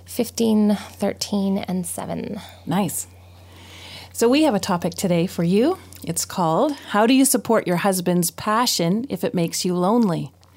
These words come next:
Speaker 2: And it's based on an article that Carrie wrote, and she's gonna tell us a little bit more, more about it in a bit. But first, let's talk a little bit about the assumption that, uh, we have often that single people are lonely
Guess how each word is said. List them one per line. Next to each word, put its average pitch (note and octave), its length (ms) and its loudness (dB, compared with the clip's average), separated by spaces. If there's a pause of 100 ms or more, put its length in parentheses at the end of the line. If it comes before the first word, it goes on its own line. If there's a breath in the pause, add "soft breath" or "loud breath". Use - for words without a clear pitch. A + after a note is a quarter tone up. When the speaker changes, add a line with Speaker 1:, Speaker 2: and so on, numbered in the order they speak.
(280 soft breath)
Speaker 2:
And F3+ 80 0
it's F3 120 -4
based G3+ 280 0
on F#3 100 2
an E3+ 160 0
article G3+ 380 -2
that - 120 -4
Carrie E3 300 -2
wrote, E3 220 0
and - 80 -2
she's G#3 140 0
gonna F#3 180 0
tell E3+ 180 0
us F3 140 0
a F3+ 40 -2
little E3+ 140 0
bit F3 220 2
more, D#3 220 0 (100)
more F3 200 2
about E3 220 2
it D3+ 80 0
in D#3 100 -2
a D3 60 -2
bit. G3+ 280 0 (680 loud breath)
But - 160 4
first, D4+ 300 2
let's E4 120 2
talk B3+ 280 0
a G#3 40 2
little A3 280 4
bit G#3 260 2
about F#3 460 2
the F#3+ 140 2
assumption B3 800 4 (420 loud breath)
that, F#3+ 580 0 (220)
uh, F3+ 200 0
we F#3+ 140 2
have A3 400 0
often F3 540 0 (100)
that - 140 -2
single E4+ 320 2
people A3+ 460 2
are E3+ 180 0
lonely E3 560 2